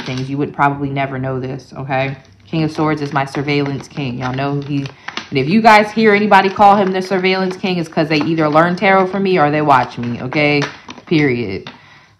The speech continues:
I don't mind it. I don't mind it. It's cool. Yeah, I told you somebody's wanting to come back into your life. I'm gonna turn that over 'cause they try to ding me for the Judgment card, which is crazy. It doesn't look super pornographic to me, but I should probably even said that word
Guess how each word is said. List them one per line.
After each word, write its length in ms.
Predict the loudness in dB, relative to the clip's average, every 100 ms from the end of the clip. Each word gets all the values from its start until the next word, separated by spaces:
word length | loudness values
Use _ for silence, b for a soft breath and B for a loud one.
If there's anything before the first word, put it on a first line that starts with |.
| -2
I 140 | 0
don't 100 | 2
mind 320 | 4 2 2 0
it. 140 | 0
I 100 | 0
don't 140 | 0
mind 320 | 0 0 0 -2
it. 140 | -4
It's 120 | -6
cool. 440 | -8 -4 -2 -4 -2
Yeah, 260 | 2 2
I 60 | 2
told 260 | 0 -2 -2
you 60 |
somebody's 400 | -2 2 4 4
wanting 220 | 0 -4
to 60 | -4
come 160 | -2 2
back 220 | 2 2
into 200 | -4 -4
your 100 | 2
life. 220 | 2 2
I'm 80 | -2
gonna 120 | -4
turn 180 | -4 -2
that 180 | 0 0
over 260 | 0 -2
'cause 240 | -4 -6 -4
they 300 | -2 -2 0
try 240 | 0 2
to 80 | 0
ding 280 | -4 -4 -2
me 120 | -4
for 120 | -6
the 80 | -6
Judgment 460 | -4 -4 -4 -6
card, 300 | 0 2 2
which 180 | -2 -8
is 80 | -12
crazy. 560 | -10 -6 -6 -2 -2 -2
It 80 |
doesn't 320 | -2 -2 -2 -2
look 180 | -6
super 280 | -6 -8 -8
pornographic 680 | -4 -4 0 4 4 2 -8
to 80 | -8
me, 200 | -6 -4
but 280 | -2 -4 -4
I 80 |
should 220 | -8 -10 -4
probably 300 | -2 -2 -4
even 160 | -6
said 220 | -6 -6
that 180 | -4 -6
word 300 | -6 -8 -12